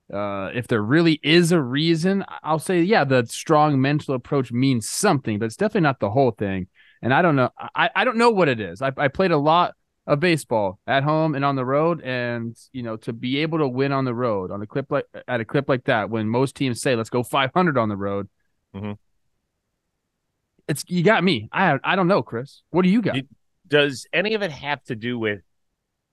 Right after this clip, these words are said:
Speaker 2: how tough it's been for some of those guys? Certainly not all of them, but even the guys that have,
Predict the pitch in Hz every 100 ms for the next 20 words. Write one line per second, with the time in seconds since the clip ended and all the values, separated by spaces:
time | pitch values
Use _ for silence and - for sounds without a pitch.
0 | _ - 127 107 - 120 - 107 - 113
1 | 104 87 - - 117 120 113 113 98 107
2 | 107 - 151 180 175 156 120 113 95 76
3 | 85 - _ - 156 220 294 170 160 151
4 | 135